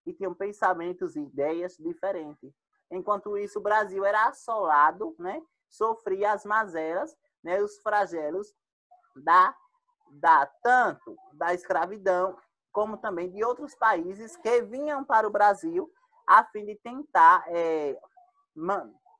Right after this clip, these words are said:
te-, a fim, a fim de tentar, na verdade, conseguir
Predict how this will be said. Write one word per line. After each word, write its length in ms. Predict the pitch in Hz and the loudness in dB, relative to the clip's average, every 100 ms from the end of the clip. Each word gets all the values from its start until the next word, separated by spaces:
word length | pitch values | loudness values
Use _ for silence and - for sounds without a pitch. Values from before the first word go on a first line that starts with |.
| 156 147 | -20 -14
te-, 180 | 214 175 | -10 -2
a 140 | 175 | 0
fim, 180 | 196 214 190 | 0 -6 0
a 140 | 190 | 2
fim 180 | 220 208 | 2 -4
de 100 | 214 | -14
tentar, 340 | - 240 202 185 | -14 -6 -2 0
na 100 | 185 | 0
verdade, 500 | 190 180 160 160 190 - _ _ _ | -2 2 2 2 -2 -16 _ _ _
conseguir 840 | 208 220 233 240 175 196 220 320 | 0 0 -2 -10 -8 -10 -10 -12